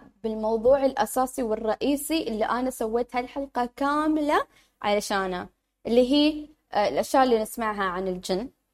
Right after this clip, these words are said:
أنا ما أقول لكم تخاريف، بس، آه، أشياء أنا مرة أصدقها، مرة ما أصدقها، <laughs> مرة أحس إنه أوكي، وبعدين أحس لا، هاي أشياء يعني طلعت من الواقع.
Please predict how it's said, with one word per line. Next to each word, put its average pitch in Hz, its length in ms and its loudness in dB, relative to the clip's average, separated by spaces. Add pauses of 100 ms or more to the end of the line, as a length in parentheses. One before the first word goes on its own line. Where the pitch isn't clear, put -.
(440)
أنا 226 160 -2
ما 247 120 0
أقول 294 200 0
لكم 302 260 -2
تخاريف، 220 760 -2 (240)
بس، 240 500 0
آه، 233 400 2
أشياء - 580 -4
أنا 285 300 -2 (880)
مرة 285 280 2
أصدقها، 247 720 0
مرة 202 220 0
ما 196 100 -4
أصدقها، 180 580 -6
<laughs> 240 180 -6
مرة 220 160 4
أحس - 340 -4
إنه 214 320 0 (720)
أوكي، 240 440 2
وبعدين 208 300 0
أحس - 420 -10
لا، 208 120 0
هاي 190 520 0
أشياء - 540 -2 (520)
يعني 180 380 -10
طلعت 220 360 4
من 190 120 0
الواقع. 190 520 0